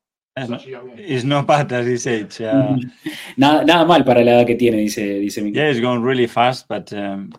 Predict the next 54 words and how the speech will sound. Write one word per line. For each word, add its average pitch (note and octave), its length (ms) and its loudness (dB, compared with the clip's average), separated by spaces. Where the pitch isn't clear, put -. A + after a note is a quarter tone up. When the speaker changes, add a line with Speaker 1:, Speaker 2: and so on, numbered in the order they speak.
Speaker 1:
it A2+ 120 -6
shows B2+ 320 0
again G#2 320 -4
the G2+ 80 -6
consistency, G#2+ 760 -4
the G2+ 80 -6
availability G2+ 680 -6
that G2 180 -6
he G2 100 -8
had G2 180 -4
over G2+ 180 -6
the F#2+ 80 -8
last G2 240 -6
few G#2 140 -8
years. G2+ 420 -4
That G2 100 -8
has G2 140 -10
been G2+ 100 -8
Speaker 3:
Dice, A#2+ 160 0
la A#2 100 4
verdad B2+ 220 4
que D3+ 80 2
pasó C3 200 0
muy B2 140 0
rápido, B2 460 4
pero A2+ 180 -2
muestra A#2 300 -6
la G#2+ 100 -2
consistencia A2+ 640 0
que G2+ 100 -10
tiene, G#2 440 -2
¿no? A2 200 0
La, F#2+ 280 -2
la... F2+ 280 -6
La G#2 80 -6
importancia G#2+ 720 -2
también G2 320 -4
que G2 100 -6
tiene G2+ 240 -4
para, F2+ 440 -8
para G2 160 -8
el F#2+ 80 -4
equipo A2 340 -4
en, F#2+ 400 -4
en G#2 120 -10
estos - 340 -10
pocos G#2 320 -6
años, G#2 280 0
¿no? G2+ 140 -2
que, F#2+ 240 -12
que, F#2 340 -10
que F#2+ 100 -10
lleva G#2 200 0
jugando. G#2 460 0